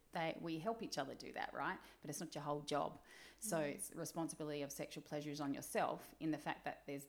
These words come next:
Speaker 1: that role of being with yourself, but also knowing what it is so you can tell a lover to help facilitate that pleasure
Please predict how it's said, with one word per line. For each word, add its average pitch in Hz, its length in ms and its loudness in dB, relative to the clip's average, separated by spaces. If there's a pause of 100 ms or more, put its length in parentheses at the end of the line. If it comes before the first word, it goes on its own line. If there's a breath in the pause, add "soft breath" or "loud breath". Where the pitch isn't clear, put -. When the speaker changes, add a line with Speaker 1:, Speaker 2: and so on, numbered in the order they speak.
(100)
Speaker 1:
that 156 300 0
role 156 280 2
of 151 140 -6 (640)
being 147 220 2
with 143 120 -2
yourself, 151 380 -2
but 151 100 -2
also 151 420 0 (160)
knowing 160 460 6
what 147 160 0
it 143 100 -2
is 143 160 0
so 160 100 -2
you 147 120 0
can 151 140 -8
tell 156 240 -2
a - 20 -4
lover 143 440 -6 (280)
to 143 220 -2
help 147 360 -4
facilitate - 640 -8
that - 200 -10
pleasure - 300 -6